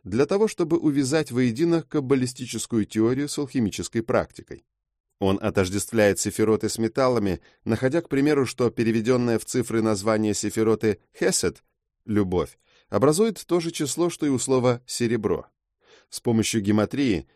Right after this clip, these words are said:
в трактате объясняется, почему олово — один из низших металлов. Числовое значение слова «олово»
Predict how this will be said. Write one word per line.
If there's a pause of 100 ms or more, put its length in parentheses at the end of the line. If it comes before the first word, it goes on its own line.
в
трактате
объясняется,
почему
олово — (160)
один
из
низших
металлов. (560)
Числовое
значение
слова
«олово»